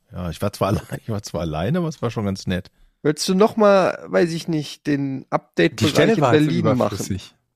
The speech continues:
Speaker 3: Also die, die Stelle mit, mit, mit London, die war doch auch wieder nur so eine strategische Stelle
Speaker 1: Na
Speaker 3: damals,
Speaker 1: klar.
Speaker 3: oder?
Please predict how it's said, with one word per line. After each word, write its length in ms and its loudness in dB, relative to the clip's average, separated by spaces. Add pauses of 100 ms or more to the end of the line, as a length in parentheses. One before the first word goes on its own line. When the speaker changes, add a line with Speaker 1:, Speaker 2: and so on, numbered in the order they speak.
(140)
Speaker 3:
Also 180 -6
die, 200 -2
die 140 -4
Stelle 340 0
mit, 320 -6
mit, 220 -6
mit 120 -4
London, 380 -2
die 120 -6
war 100 0
doch 140 -4
auch 180 -8
wieder 160 0
nur 100 -2
so 80 -4
eine 80 -4
strategische 580 -6
Stelle 260 -4
Speaker 1:
Na 60 0
Speaker 3:
damals, 260 0
Speaker 1:
klar. 120 -4
Speaker 3:
oder? 220 -2